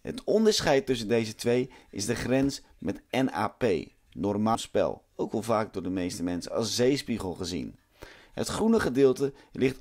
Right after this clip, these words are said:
onder het N A P en Hoog-Nederland, het gele gedeelte, ligt boven N A P. Het groene gedeelte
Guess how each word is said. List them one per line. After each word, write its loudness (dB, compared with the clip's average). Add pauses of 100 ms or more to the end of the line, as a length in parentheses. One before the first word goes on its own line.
(160)
onder 4
het -4
N -2
A -4
P -6 (640)
en -4
Hoog-Nederland, 2
het -14
gele -4
gedeelte, -2
ligt -8
boven 2
N -4
A -4
P. -8 (920)
Het -10
groene 2
gedeelte 2